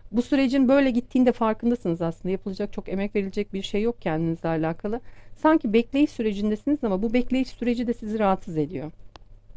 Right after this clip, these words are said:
Yani altınızda şişme bir sandalye her an patlayabilir aslında. Bu kaygı, bu korku var.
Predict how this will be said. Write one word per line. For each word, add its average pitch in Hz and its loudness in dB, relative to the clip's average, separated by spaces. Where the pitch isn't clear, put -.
Yani 214 4
altınızda 208 0
şişme 226 0
bir 220 2
sandalye 220 2
her 294 8
an 269 12
patlayabilir 247 4
aslında. 156 -6
Bu 214 2
kaygı, 208 2
bu 220 -2
korku 196 0
var. 202 -2